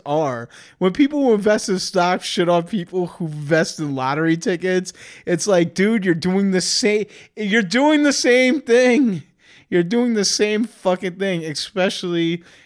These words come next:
with Bitcoin. But if you're gonna buy Bitcoin, do it with Robinhood. Download the app. Hit me up, Epic Cheat Day Podcast. I'll send you a link. Uh, we could all live, baby. We can all live. Referral codes. I can't believe I'm shilling this hard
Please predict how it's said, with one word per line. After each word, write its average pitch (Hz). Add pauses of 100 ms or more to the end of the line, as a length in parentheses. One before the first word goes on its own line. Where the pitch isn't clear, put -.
(180)
with 143
Bitcoin. 185
But 165
if 165
you're 151
gonna 208
buy 185
Bitcoin, 165 (480)
do 233
it 214
with 175
Robinhood. 160 (300)
Download 170
the 143
app. 135
Hit 156
me 147
up, 143
Epic 143
Cheat 139
Day 131
Podcast. 120
I'll 117
send 131
you 120
a 120
link. 120 (400)
Uh, 120
we 131
could 151
all 175
live, 202
baby. 180 (300)
We 226
can 233
all 233
live. 233
Referral 214
codes. 175
I 156
can't 208
believe 170
I'm 147
shilling 160
this 151
hard 135